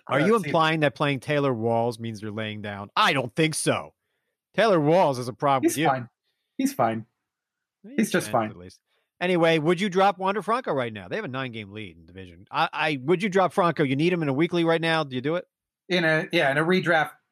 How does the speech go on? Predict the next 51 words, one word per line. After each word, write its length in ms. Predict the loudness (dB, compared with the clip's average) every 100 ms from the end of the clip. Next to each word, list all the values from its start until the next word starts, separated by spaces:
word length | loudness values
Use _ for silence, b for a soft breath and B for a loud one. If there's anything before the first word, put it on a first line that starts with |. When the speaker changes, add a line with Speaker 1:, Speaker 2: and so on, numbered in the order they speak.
| -4
Speaker 2:
anything 320 | 0 0 0
goes. 400 | -2 -2 -6 -16 _ _ _ _
This 160 | -2 -2
is 120 | 0
one 140 | 2
of 60 | 2
the 80 | 2
points 260 | 0 2
I 80 | 2
made 180 | 0 0
in 40 |
the 80 | -2
column 240 | -2 -2 0
today 180 | -2
is 160 | -2 -2
really 300 | -4 -2 -2
anything 300 | -4 -4 -4
goes. 260 | -4 -6 -6
If 80 |
you 80 | -4
need 200 | -4 -4
the 60 | -4
space, 320 | -2 -2 -2
you 40 | 0
gotta 200 | 0 0
use 240 | -2 -6
the 60 | -8
space. 340 | -4 -4 -2
You 60 | -2
gotta, 160 | -2 -4
gotta 240 | -2 -2 0
place 260 | 0 0
a 40 | -2
premium 400 | -2 0 0 2
on 120 | 2
that, 180 | 0 0
and 100 | -2
you 80 |
need 200 | -2 -4
to 60 | -2
Speaker 1:
Oh, 20 |
Speaker 2:
maximize 400 | 0 2 0 -4
Speaker 1:
yeah. 100 | -4
Speaker 2:
every 140 | -6 -8
spot. 300 | -6 -6 0
Speaker 1:
I, 180 | 0 2
I 200 | 2 4
would 160 | 2
drop 260 | 4 2 2
him 100 | -2
because 360 | -4 -2 -4